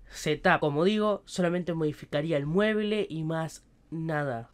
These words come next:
Ok, el siguiente setup es de Maxdan doce, uno de los mods, y este es el setup.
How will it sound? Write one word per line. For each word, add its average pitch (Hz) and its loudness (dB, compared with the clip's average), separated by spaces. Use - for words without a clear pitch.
Ok, 185 6
el 139 -2
siguiente 208 2
setup 196 4
es 170 2
de 175 2
Maxdan 196 4
doce, 202 0
uno 190 8
de 170 6
los 139 -4
mods, 196 2
y 226 2
este 190 4
es - -4
el 156 0
setup. 139 0